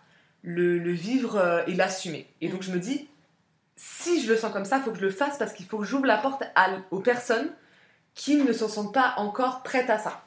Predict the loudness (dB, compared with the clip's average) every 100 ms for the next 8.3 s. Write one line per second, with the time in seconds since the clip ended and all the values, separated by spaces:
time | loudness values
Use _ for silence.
0 | -14 -12 -14 -20 _ -8 -6 -6 2 6
1 | 6 2 -6 -2 0 0 -2 -6 -10 -10
2 | -8 -8 -10 -14 -10 -6 0 0 0 -4
3 | -4 -4 -2 -2 0 -2 -4 -6 -6 -4
4 | 0 0 0 -10 -20 _ -16 0 0 2
5 | 6 6 6 2 0 -2 -4 -4 -4 -4
6 | -6 -6 -8 -16 -16 -10 -6 -4 -4 -4
7 | -8 -6 -2 0 0 -2 -10 -10 -10 -8
8 | -12 -14